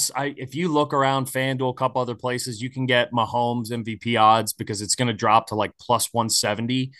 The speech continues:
you know, after week two or week three. You know, you can still get pretty good odds on him to win the M V P right now. But if you go Kansas City to win the Super Bowl and Patrick Mahomes M V P, you get six to one odds.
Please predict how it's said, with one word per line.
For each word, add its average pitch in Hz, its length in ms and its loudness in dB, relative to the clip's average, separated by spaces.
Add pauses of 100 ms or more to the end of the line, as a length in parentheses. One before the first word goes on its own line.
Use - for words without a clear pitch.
(200)
you 110 100 -4
know, 110 60 0
after 123 360 0
week 135 300 -2
two 127 340 0
or 117 80 -2
week 123 280 -6
three. 131 400 -6 (280)
You 120 80 -4
know, 123 100 -2
you 131 200 -2
can 143 120 -4
still 147 280 0
get 135 240 -2
pretty 131 200 -6
good 120 200 -2
odds 117 260 4
on 120 140 -2
him 117 200 -4
to 107 80 -4
win 113 180 -4
the 110 120 -4
M 107 100 -4
V 110 160 -10
P 117 180 -4
right 110 220 2
now. 113 280 0 (340)
But 131 280 4
if 131 180 -6
you 170 80 -2
go 160 280 4
Kansas 156 500 -4
City 151 380 -2
to 139 120 -4
win 135 220 -2
the 143 80 -4
Super 131 320 -6
Bowl 120 280 -2
and 104 200 -10
Patrick 120 380 -4
Mahomes 117 460 -4
M 113 160 -6
V 110 140 -6
P, 110 180 -4
you 104 160 -4
get 117 180 0
six - 320 0
to 113 80 -8
one 104 200 -2
odds. 80 320 -10